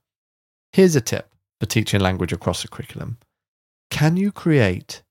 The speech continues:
a set of language structures that you include in every lesson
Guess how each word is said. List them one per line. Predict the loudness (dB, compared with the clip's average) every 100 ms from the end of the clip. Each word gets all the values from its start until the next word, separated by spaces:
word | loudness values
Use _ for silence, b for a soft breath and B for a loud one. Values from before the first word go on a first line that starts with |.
| _ _ _ -8
a |
set | -4 -2 -2
of | -4 -2
language | -2 -2 -4 -4
structures | -4 -4 -4 -6 -12 -12 -14 _ _ _ -8
that | -6 0
you | 2 2
include | 0 -2 -2 -2 -4 -10 _ -4
in | -4 -4 -8 -14 _ _
every | 0 2 4
lesson | 2 2 -2 -8 -10